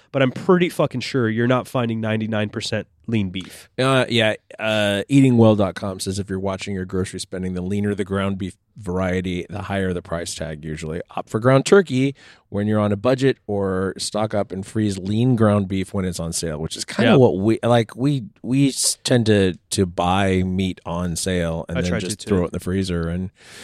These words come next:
Speaker 2: you know, you can, this is, we're talking about ground meat here, but
Speaker 1: Yeah.
Speaker 2: like, steaks, you can freeze a steak and literally you can cook a steak from frozen. You don't
Speaker 1: Yeah.
Speaker 2: have to thaw it to,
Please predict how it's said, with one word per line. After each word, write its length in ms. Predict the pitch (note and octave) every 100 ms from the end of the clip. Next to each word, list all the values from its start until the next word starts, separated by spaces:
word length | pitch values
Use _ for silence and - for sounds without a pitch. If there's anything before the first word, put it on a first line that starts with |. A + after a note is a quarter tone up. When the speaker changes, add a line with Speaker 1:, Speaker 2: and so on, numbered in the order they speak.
| - - -
Speaker 2:
you 160 | A2+ A2
know, 140 | A2+
you 120 | A#2
can, 240 | A#2 G#2 - _ _
this 480 | - E2+ G2 G#2+ -
is, 160 | F#2 G2 - G2+
we're 100 | G#2+
talking 240 | G2 G#2 F2+
about 160 | C2
ground 460 | E2 E2 E2+ F2 - - D2+ - _ _ - _ G#2
meat 280 | F#2+ F2 G#2
here, 200 | F#2 E2+
but 160 | F#2
Speaker 1:
Yeah. 80 | G#2+
Speaker 2:
like, 220 | G#2 F#2
steaks, 580 | - - - B2 G#2+ -
you 80 | A#2+
can 100 | A2
freeze 300 | - B2 A2+
a 80 | F2+
steak 300 | - A2+ G#2+
and 120 | G#2
literally 360 | C3 B2+ A2 G#2
you 100 | G2
can 220 | F#2+ E2
cook 260 | - C3
a 80 | F2+
steak 380 | - - F2+ -
from 320 | - G2+ E2+
frozen. 500 | - G#2+ F#2 D2+ D#2
You 80 | E2+
don't 120 | F#2
Speaker 1:
Yeah. 40 | G#2
Speaker 2:
have 140 | -
to 80 | -
thaw 360 | - F#2+ F2+
it 420 | D#2 D#2+ - F3 D3
to, 300 | - E2